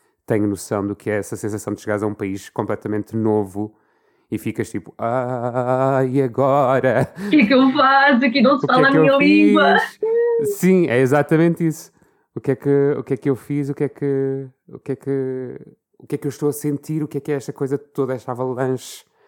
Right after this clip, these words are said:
Speaker 1: de, de emoções? Então eu percebo que, que tenhas sentido necessidade de escrever. E o que é que
Speaker 2: Foi porque
Speaker 1: o que
Speaker 2: eu, eu comecei a ver o mundo também, eu acho, também. A ver o mundo também para além
Speaker 1: que é
Speaker 2: de
Speaker 1: tudo
Speaker 2: mim.
Speaker 1: novo.
Speaker 2: É.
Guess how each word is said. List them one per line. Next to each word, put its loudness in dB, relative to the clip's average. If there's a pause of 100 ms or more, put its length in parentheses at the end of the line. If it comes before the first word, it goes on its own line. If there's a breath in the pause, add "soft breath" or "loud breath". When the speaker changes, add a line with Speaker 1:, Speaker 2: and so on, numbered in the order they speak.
(240)
Speaker 1:
de, 0
de -8
emoções? -4
Então -2
eu 0
percebo -6
que, -4 (500)
que -20
tenhas 2
sentido -4
necessidade -8
de -20
escrever. -8 (840)
E -4
o -2
que -4
é 0
que -4 (760)
Speaker 2:
Foi 0
porque 4
Speaker 1:
o 6
que 2
Speaker 2:
eu, 2
eu -2
comecei 2
a 4
ver 4
o 4
mundo 6
também, 6
eu 6
acho, 4
também. 6 (100)
A 6
ver 8
o 8
mundo 8
também 6
para 4
além 6
Speaker 1:
que 6
é 8
Speaker 2:
de 8
Speaker 1:
tudo 6
Speaker 2:
mim. 6
Speaker 1:
novo. 2 (140)
Speaker 2:
É. 6